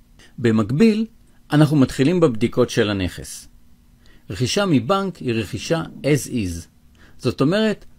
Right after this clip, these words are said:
כמו שהוא. בדרך כלל הבנק לא יבצע שום תיקון או שיפוץ על חשבונו, ולנו יהיו בערך עשרה ימים לבדוק את מצבו הפיזי של הנכס,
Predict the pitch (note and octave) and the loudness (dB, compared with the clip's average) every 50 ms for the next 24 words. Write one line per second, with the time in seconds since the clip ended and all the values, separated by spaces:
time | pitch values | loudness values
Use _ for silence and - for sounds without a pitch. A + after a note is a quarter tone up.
0 | _ - - B2+ C#3 D#3+ F#3 F3 - - C3+ A2+ A2 F2+ F2+ - - - - - | _ -6 -2 0 2 2 2 0 0 0 0 0 2 2 2 2 2 2 -2 -6
1 | - - - - - - _ _ - - - - - - _ - - - - _ | -8 -12 -20 -20 -20 -20 _ _ -20 -20 -20 -20 -20 -20 _ -20 -20 -20 -20 _
2 | _ - - - - A2 B2 C#3 G3 G3 - - F3+ D#3 C#3+ C3+ C3 D#3+ D#3 C3+ | _ -20 -20 -4 0 2 4 4 4 2 2 0 0 0 0 0 0 0 0 0
3 | - D3 D#3 D#3+ D#3+ C3+ C#3 C3 - - C3 A#2 - - - G3+ G#3 G3 - - | 2 2 2 4 4 2 0 -2 -2 -2 -2 -2 -2 -4 -6 -4 -4 -4 -4 -6
4 | C#3 - - D#3+ E3+ E3 D3 - - A#2 - - - F#3+ G3 - - C#3+ A#2 - | -8 -6 -4 -2 0 0 0 -2 -2 -6 -4 -2 0 0 0 0 0 -4 -4 -4
5 | - A2+ G#2 G2 G2 F#2 G#2 G#2 G2 E2+ - - - - - - - - - - | -4 -4 -4 -4 -4 -2 -2 -2 -2 -4 -6 -10 -16 -20 -20 -20 -20 -20 -20 -20
6 | - - - - - - - G#2+ A#2+ E3+ G3 G3 F#3 E3+ D#3 D3 D#3 E3 D3 B2+ | -20 -20 -20 -20 -16 -2 0 2 4 4 2 2 2 2 2 4 4 2 2 2
7 | B2 B2 D#3 F3+ F3 D3 - C3 A2+ - - B2+ B2+ D#3 E3+ D#3 C#3 D3+ F#3+ A3+ | 2 2 2 2 0 -2 -6 -8 -8 -4 -2 -2 0 0 0 0 0 0 0 -2
8 | G#3 G3 G#3 - _ - - - - - - - A#2 G#2+ G#2+ A#2+ E3 D#3+ - - | -2 -4 -6 -12 _ -20 -20 -20 -20 -16 -6 -4 -4 -2 2 2 2 2 2 0
9 | - B2+ A#2 A2 - B2+ A2+ A#2+ C#3 A#2+ - - C#3 B2 A2 A#2 G#2+ - - G#2 | 0 0 0 0 2 0 0 2 2 0 0 0 -2 -4 -2 -2 -4 -4 -4 -4
10 | F2+ F#2 F2+ G2+ B2+ - - G3+ F#3+ - - - - | -4 -2 -2 -2 -2 -2 -2 -4 -4 -4 -8 -14 -18